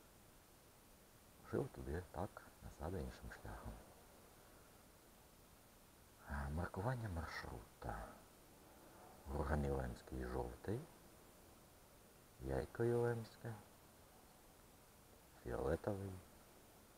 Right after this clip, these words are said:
Фіолетовий. Зараз підемо по фіолетовому маршруту. Так,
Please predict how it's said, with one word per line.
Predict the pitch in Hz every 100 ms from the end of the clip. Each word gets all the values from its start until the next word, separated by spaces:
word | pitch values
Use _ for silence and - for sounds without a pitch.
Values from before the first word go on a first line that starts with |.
| - - - - - - - - - - - - - - - - - - - - - - - - - - - - - - - - - - - - - - -
Фіолетовий. | 135 139 87 - - - - - - - - - - - -
Зараз | 110 113 -
підемо | 95 95 82
по | -
фіолетовому | 78 76 64 58 58
маршруту. | 60 - - - - - - - - - - - - - - - - - - - - - - - - - - - -
Так, | - 69 64